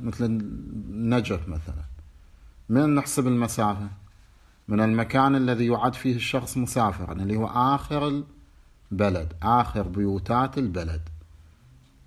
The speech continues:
فمن آخر بيوتات البلد تبدأ تحسب المسافة. بغداد مثلاً، من آخر بيوتاتها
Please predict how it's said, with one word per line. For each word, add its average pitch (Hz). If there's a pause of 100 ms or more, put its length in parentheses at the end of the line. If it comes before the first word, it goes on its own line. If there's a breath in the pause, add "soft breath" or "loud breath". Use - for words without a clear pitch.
(140)
فمن 98
آخر 117
بيوتات 101
البلد 135
تبدأ 123
تحسب 117
المسافة. 80
بغداد 120
مثلاً، 95 (920 soft breath)
من 101
آخر 127
بيوتاتها 110